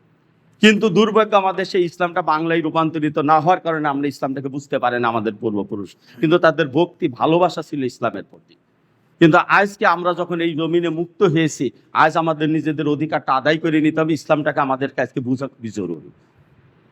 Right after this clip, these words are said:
ইসলাম পৃথিবীতে এসেছে মানুষকে শুধু আখিরাতে মুক্তি দেওয়ার জন্য নয়, দুনিয়াতেও দুঃশাসন থেকে ইসলাম মানুষকে মুক্তি দিয়েছিল। এটা সত্য কি না? যখন খোলাফায়ে রাশেদিনগণ এসেছিলেন,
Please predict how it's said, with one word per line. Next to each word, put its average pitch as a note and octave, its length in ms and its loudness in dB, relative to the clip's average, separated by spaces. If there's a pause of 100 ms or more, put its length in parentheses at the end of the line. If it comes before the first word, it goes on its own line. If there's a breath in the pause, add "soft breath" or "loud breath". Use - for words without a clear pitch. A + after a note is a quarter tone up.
(180)
ইসলাম F#3+ 520 6
পৃথিবীতে F#3 420 -4
এসেছে F3+ 320 -2
মানুষকে E3 420 -2
শুধু F3 200 0
আখিরাতে E3+ 500 0
মুক্তি E3 320 -6
দেওয়ার C#3+ 280 2
জন্য A#2 260 -4
নয়, E2 200 -10 (480)
দুনিয়াতেও G#3 500 4
দুঃশাসন F#3 520 -6
থেকে F3 180 -6
ইসলাম E3 260 -4
মানুষকে D#3 340 -4
মুক্তি C#3+ 320 -2
দিয়েছিল। F#2+ 400 -6
এটা B2+ 180 -2
সত্য F#3+ 320 2
কি C3 120 2
না? E2 180 -6 (1080)
যখন G3 260 4
খোলাফায়ে G#3 440 4
রাশেদিনগণ G#3 600 -2
এসেছিলেন, G#3 540 -2